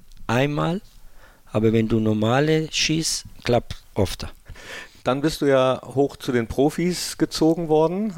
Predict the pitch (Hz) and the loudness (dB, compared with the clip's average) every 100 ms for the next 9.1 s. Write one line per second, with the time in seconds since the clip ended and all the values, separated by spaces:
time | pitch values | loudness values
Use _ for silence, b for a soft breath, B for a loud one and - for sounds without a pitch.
0 | - - - 127 143 - 143 135 156 180 | -10 -10 -6 -2 -2 0 0 2 2 2
1 | 180 208 - - 156 151 147 139 143 - | 0 0 -2 -2 2 4 2 0 -2 0
2 | 131 131 - 123 107 107 90 82 82 - | 2 2 0 -2 2 2 2 -2 -6 -6
3 | - - - 104 87 85 90 82 82 87 | -10 -10 -2 2 4 2 2 0 0 0
4 | 85 90 87 85 - 87 82 90 85 - | 0 2 2 0 -2 -2 0 -2 -8 -6
5 | 95 92 - 98 107 117 113 120 - 117 | -2 0 0 2 4 4 2 0 -2 -4
6 | - 120 120 - - - 104 104 101 - | -2 0 -2 -6 -16 -4 -4 -2 -2 -2
7 | - - 98 95 98 - - - - - | -4 -4 -4 -8 -12 -16 -20 -20 -20 -6
8 | 98 - 113 101 - 104 127 131 135 135 | -4 -2 -2 -2 2 2 2 0 -2 -2